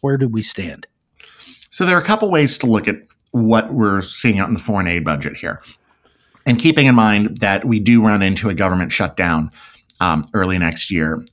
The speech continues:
Speaker 2: over this. Um,
Speaker 1: And, and this is gonna be right in the middle of it.
Speaker 2: Right in the middle of it. And, you know, let, let's take these as separately as we can, that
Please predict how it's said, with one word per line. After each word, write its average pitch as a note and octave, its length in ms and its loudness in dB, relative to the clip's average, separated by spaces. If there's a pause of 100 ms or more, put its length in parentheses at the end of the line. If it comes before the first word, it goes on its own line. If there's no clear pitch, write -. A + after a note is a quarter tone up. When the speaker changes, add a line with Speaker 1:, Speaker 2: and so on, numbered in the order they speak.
Speaker 2:
over E2+ 220 -6
this. - 440 -6 (120)
Um, F2+ 140 0
Speaker 1:
And, D#2+ 200 -2
and C#3 220 -4
this C#3+ 200 -4
is - 60 -10
gonna G#2+ 240 -6
be G2 100 -10
right G#2 260 -10
in - 60 -18
the E2+ 60 -14
middle E2+ 340 -12
of C#2 120 -18
it. - 120 -20 (600)
Speaker 2:
Right C#3+ 340 4
in C3 80 6
the A#2 80 8
middle G2 280 4
of F#2 140 0
it. F#2 260 -4
And, F#2 460 -2 (240)
you - 120 -4
know, G#2+ 280 2
let, A#2+ 300 0
let's B2+ 200 0
take B2+ 320 -2
these G#2+ 640 0 (1080)
as C3 200 2
separately C3+ 520 2
as G#2 120 2
we G2+ 100 0
can, D#2 440 -4 (640)
that - 320 -2